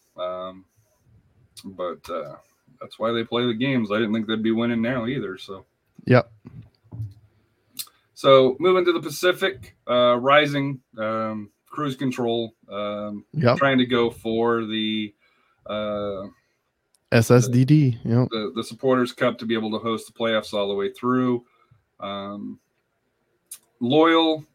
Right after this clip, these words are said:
Speaker 1: they've kinda took a turn, um, for the better. Uh, I think they've got second place almost locked up. The interesting is Orange County, who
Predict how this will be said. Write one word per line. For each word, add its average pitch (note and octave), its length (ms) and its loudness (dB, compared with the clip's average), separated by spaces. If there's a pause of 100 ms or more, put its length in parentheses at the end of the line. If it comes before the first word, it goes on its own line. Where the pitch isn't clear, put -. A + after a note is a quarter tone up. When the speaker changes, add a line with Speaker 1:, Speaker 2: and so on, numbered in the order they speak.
(380)
Speaker 1:
they've C#3 240 -2
kinda D#3 260 0
took C3 220 -4
a B2 80 -2
turn, C3 520 0 (100)
um, A2+ 380 -6
for A#2+ 160 -8
the A2+ 60 -4
better. A2+ 440 0 (1160)
Uh, G#2 520 0
I - 100 -4
think C3+ 180 -2
they've C3+ 180 2
got B2+ 200 0
second B2 360 -4
place A#2 440 -4
almost A2+ 400 -4
locked A2 280 -4
up. A2+ 240 -2 (340)
The C#3+ 180 -2
interesting G3+ 520 -2
is D3 120 -6
Orange C#3 340 -2
County, A#2+ 320 -4
who A2+ 420 -2